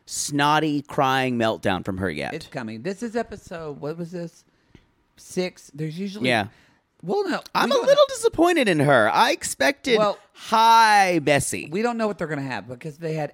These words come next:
Speaker 2: eight episodes last season 'cause it was streaming.
Speaker 1: Yeah.
Speaker 2: However,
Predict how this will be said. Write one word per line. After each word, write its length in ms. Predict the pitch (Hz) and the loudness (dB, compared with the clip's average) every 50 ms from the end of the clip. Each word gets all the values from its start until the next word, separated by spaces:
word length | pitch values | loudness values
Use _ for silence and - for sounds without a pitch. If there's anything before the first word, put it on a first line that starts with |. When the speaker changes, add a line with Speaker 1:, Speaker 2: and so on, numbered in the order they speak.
| _ - | _ -6
Speaker 2:
eight 200 | 147 170 196 - | -4 -4 -4 -4
episodes 440 | 185 180 - 190 165 - 160 131 123 | -6 -8 -8 -8 -6 -6 -6 -6 -4
last 280 | 107 107 107 113 117 - | -4 -4 -4 -4 -4 -6
season 280 | - 139 131 139 143 131 | -10 -10 -10 -8 -10 -10
'cause 180 | 113 135 120 | -8 -8 -8
it 80 | 117 120 | -8 -8
was 120 | - 101 | -10 -12
streaming. 560 | - - - - 110 110 110 120 143 160 175 165 | -16 -16 -12 -8 -6 -4 -2 -2 -4 -4 -6 -8
Speaker 1:
Yeah. 60 | 143 | -8
Speaker 2:
However, 760 | - 151 143 123 110 107 104 160 156 135 123 113 110 117 120 | -8 -4 -2 0 0 2 2 0 0 -2 -2 -2 -2 -4 -6